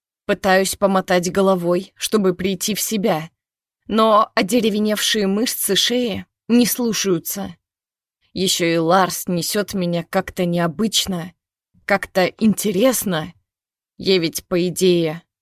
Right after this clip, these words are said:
не должна была смотреть на небо.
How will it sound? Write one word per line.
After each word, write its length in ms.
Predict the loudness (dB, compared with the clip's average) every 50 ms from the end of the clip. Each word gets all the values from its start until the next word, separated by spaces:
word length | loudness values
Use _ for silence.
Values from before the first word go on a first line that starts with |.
| 0
не 160 | 2 2 4
должна 500 | 4 4 4 2 2 2 0 2 2 2
была 320 | 2 2 2 2 4 4 2
смотреть 540 | 2 -2 -4 -4 -2 0 2 2 2 2 0
на 100 | 0 2
небо. 500 | 2 2 2 2 2 0 -2 -4 -6